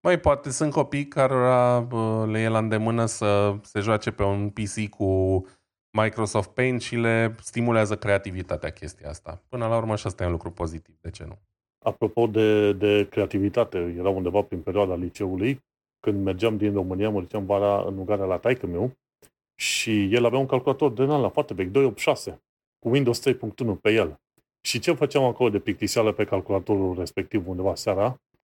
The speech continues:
Speaker 2: era să mă bag în Paint. Aveau Paint, un, ăla, modelul vechi.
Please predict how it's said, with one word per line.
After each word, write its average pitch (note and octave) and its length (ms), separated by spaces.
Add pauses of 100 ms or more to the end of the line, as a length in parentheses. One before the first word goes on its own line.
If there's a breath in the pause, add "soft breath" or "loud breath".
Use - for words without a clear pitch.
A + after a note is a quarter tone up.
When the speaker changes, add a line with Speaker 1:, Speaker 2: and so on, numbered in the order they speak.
(160)
Speaker 2:
era G#2+ 280
să - 180
mă C3 160
bag C3+ 280
în D3+ 180
Paint. C#3 480
Aveau C#3 280
Paint, C#3+ 360
un, F#2 480 (160)
ăla, G#2+ 240
modelul G2+ 400
vechi. G#2 220